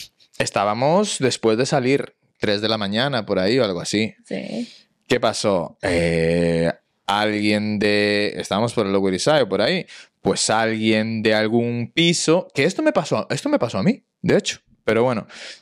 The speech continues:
Speaker 1: alguien de algún apartamento había pedido una pizza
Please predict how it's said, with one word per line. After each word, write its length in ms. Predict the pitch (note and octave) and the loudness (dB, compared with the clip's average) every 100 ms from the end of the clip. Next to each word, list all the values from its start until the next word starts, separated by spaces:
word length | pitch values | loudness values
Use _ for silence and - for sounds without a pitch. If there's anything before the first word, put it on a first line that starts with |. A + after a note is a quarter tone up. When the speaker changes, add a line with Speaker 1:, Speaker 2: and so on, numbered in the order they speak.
| _ | _
Speaker 1:
alguien 440 | - C3 B2+ B2 B2 | -2 -2 -2 -6 0
de 80 | |
algún 300 | B2 C3 C3 | 0 0 0
apartamento 760 | C#3 C#3 C#3 D3+ E3+ E3 E3 F3+ - | 0 0 0 2 2 2 4 4 2
había 340 | A2 A#2+ B2 | 2 2 2
pedido 420 | C3 C#3+ B2+ G2 | 4 2 4 0
una 300 | - B2 C#3+ | 0 0 0
pizza 640 | F3+ E3+ - F3+ G3+ - | 0 -2 0 0 0 -4